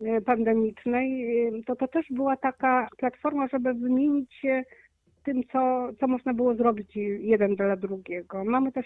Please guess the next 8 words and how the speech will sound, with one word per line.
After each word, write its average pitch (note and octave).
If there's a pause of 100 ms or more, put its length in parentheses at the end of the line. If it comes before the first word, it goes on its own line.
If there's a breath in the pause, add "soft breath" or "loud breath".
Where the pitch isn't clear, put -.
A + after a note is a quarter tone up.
panią, C4
która A#3+
zrezygnowała A3+
z G#3
domu A3
pomocy G#3
społecznej. G#3 (340)
Mieszka G#3+